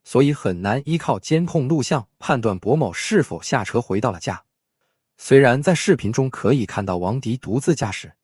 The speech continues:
但无法确定后座上是否还有其他人员。由于没有更多的信息，这个问题只能暂时搁置。另一方面，警方对王迪的社会关系进行了深入搜查，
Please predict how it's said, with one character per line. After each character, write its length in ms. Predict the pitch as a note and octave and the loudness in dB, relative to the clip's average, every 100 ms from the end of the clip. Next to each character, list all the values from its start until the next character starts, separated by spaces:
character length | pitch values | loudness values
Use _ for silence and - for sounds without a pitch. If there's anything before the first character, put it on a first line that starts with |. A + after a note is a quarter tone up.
| _ _ _ _ | _ _ _ _
但 200 | C3 F#2+ | 0 2
无 180 | G#2 G3 | 2 2
法 180 | D#3+ F2 | 2 -4
确 220 | - C3+ | 0 2
定 180 | A#2 G#2+ | 2 -4
后 300 | - A3 G3+ | 2 4 4
座 200 | - A#2 | 2 0
上 240 | - E2+ _ | -2 -8 _
是 260 | - G3 | -2 0
否 180 | C#3 F2+ | 0 -4
还 180 | - G2+ | -4 -4
有 100 | F2+ | -4
其 200 | - G2 | -6 -8
他 160 | - B2+ | -2 -2
人 160 | F2+ | -2
员。 180 | F2 - _ _ _ _ _ _ _ _ | -8 -12 _ _ _ _ _ _ _ _
由 180 | C3+ F3 | 6 8
于 140 | F#3+ | 6
没 200 | E3+ A#2+ | 4 4
有 140 | F#3+ | 4
更 200 | A2 F3 | 4 0
多 140 | B2 D3 | 2 0
的 80 | D3 | 0
信 180 | F#2 | -4
息， 280 | F2+ F2+ F2 - _ _ _ | -8 -8 -10 -14 _ _ _
这 180 | - F3+ | 2 2
个 100 | A#2 | 2
问 140 | A2+ | -2
题 300 | G2 F2 F2 - _ | -4 -12 -18 -20 _
只 220 | - G2+ | -6 -4
能 200 | F#2 G#2 | -4 -6
暂 240 | C3+ F#3 A#2 | -2 -2 -2
时 220 | - G#2+ | -6 -6
搁 200 | A#2 D3 | -2 -2
置。 200 | - - _ _ _ _ _ _ _ _ | -2 -12 _ _ _ _ _ _ _ _
另 220 | G3 G3+ | 2 2
一 80 | B2 | 2
方 180 | G#2+ G#2+ | -2 -4
面， 240 | G2 E2 _ _ _ | -6 -10 _ _ _
警 240 | - A2 F#2 | -8 -6 0
方 200 | D3+ E3+ | 0 2
对 140 | C#3+ | 2
王 240 | F#2+ A2+ | 2 -2
迪 140 | E3 A2+ | -2 -2
的 80 | C3 | -2
社 240 | - G3 | 2 2
会 180 | - F#2+ | 2 -2
关 220 | - C#3 | 0 0
系 160 | D#3 F2+ | -2 -6
进 180 | - | -6
行 140 | G2 - | -8 -4
了 100 | F#2+ | -6
深 260 | - D3 | 0 2
入 180 | F3+ D#3+ | 2 0
搜 180 | - G#2+ | 0 -2
查， 260 | - - | -2 -10